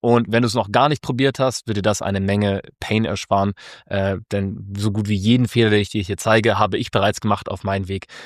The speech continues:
zu den siebenstelligen Umsätzen. Und genau darum geht's in diesem Kanal hier. Ich zeige Unternehmern, wie sie ihr Wissen nehmen und online zu einem Millionen-Business machen und nicht auf einem Hobby-Niveau mit fünfstelligen Monaten festhängen.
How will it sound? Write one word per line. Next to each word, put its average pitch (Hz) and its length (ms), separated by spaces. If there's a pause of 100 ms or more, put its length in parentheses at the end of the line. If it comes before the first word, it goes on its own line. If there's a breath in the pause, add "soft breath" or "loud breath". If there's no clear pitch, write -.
(160 loud breath)
zu - 160
den 110 120
siebenstelligen 98 500
Umsätzen. 87 500
Und 98 300 (180 loud breath)
genau 123 220
darum 143 180
geht's 143 160
in 131 80
diesem 131 160
Kanal 127 260
hier. 156 280 (100)
Ich - 160
zeige 104 280
Unternehmern, 110 520 (140)
wie 101 340
sie 95 320
ihr 92 240
Wissen 127 380
nehmen 123 460 (280 loud breath)
und 101 340
online 113 460 (180)
zu - 200
einem 101 260
Millionen-Business 101 680
machen 117 260
und 98 80
nicht 98 180
auf - 140
einem 98 260 (340 loud breath)
Hobby-Niveau 107 800
mit 101 300
fünfstelligen 98 500
Monaten 95 320
festhängen. - 480